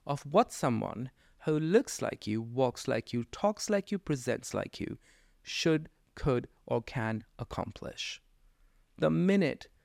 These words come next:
you're outside that, that's just, they will correct you and tell you, "Well, you know what?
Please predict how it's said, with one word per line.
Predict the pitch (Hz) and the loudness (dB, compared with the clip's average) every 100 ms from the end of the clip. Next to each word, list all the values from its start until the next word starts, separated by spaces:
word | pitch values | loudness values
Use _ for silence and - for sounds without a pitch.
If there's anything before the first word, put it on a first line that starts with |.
| _ | _
you're | 135 139 - | 0 0 2
outside | 143 127 - - 151 147 135 - | 0 0 -6 0 2 2 -2 -4
that, | - - - - - _ _ _ _ _ _ _ - 117 | -4 -6 -10 -14 -16 _ _ _ _ _ _ _ -12 2
that's | 135 - - | 2 2 -4
just, | - 117 - - - _ _ _ _ - | -4 -4 -4 -12 -18 _ _ _ _ 0
they | 123 | 0
will | 117 | 0
correct | - 143 135 160 - - | -2 0 0 -2 -6 -8
you | - - - | -6 -8 -8
and | 123 | -6
tell | - 110 | -4 -6
you, | 113 - - _ | -6 -12 -20 _
"Well, | 147 151 | -2 0
you | 165 | 0
know | 156 | 0
what? | 143 131 | 0 0